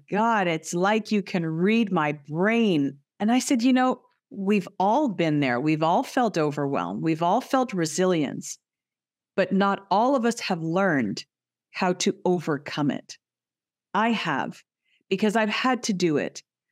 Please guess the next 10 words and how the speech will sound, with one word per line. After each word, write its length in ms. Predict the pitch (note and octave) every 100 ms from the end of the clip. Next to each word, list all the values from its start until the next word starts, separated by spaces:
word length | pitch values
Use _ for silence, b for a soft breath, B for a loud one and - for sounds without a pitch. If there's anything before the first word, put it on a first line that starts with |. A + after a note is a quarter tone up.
| _ _ -
over 600 | B3 A#3+ E3+ D3 C3+ -
and 180 | D#3+ D#3 -
over 520 | - A3+ G3+ D#3 D3 C#3+
and 180 | E3+ D#3+
over, 480 | - F3+ D#3+ D3+ C#3 C#3+
from 200 | - F3
health 560 | D#3+ - A#3+ F3 C#3+ - _ b b b
to 120 | -
moving 640 | F#3+ G3+ C4 D4+ A#3+ A#3+ A3+
countries, 880 | - A#3+ A#3+ - C#3+ G2+ G2 -